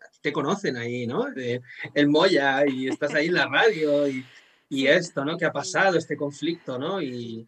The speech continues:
Speaker 1: bueno, quiero, quiero agradecer el, el, pues eso, que te hayas expuesto y que hayas compartido algo que estaba vivo, tuyo.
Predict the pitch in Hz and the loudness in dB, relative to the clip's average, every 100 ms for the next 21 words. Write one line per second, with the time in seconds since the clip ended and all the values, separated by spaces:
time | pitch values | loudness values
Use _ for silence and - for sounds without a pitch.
0 | _ 135 117 110 _ _ _ _ _ _ | _ -8 -6 -10 _ _ _ _ _ _
1 | _ _ - 151 165 165 - 156 160 156 | _ _ 2 6 8 6 4 4 6 4
2 | 151 143 160 156 143 131 127 123 120 117 | 4 2 2 4 2 0 -6 -6 -4 -4
3 | 113 113 113 - 123 120 - - 113 127 | -2 -2 -4 -8 -12 -10 -8 -8 -8 -8
4 | 120 120 127 135 139 147 - 147 147 - | -8 -4 0 2 0 -2 0 0 0 -2
5 | 180 190 190 160 143 131 127 135 139 - | 2 4 2 0 -6 -8 -2 0 -2 -2
6 | 143 135 123 135 131 123 127 147 147 - | -6 -4 -4 -4 -2 -2 -4 -6 -6 -4
7 | 131 131 131 226 - - _ _ _ 139 | -4 -2 0 0 -2 -20 _ _ _ 0
8 | 139 202 | 4 2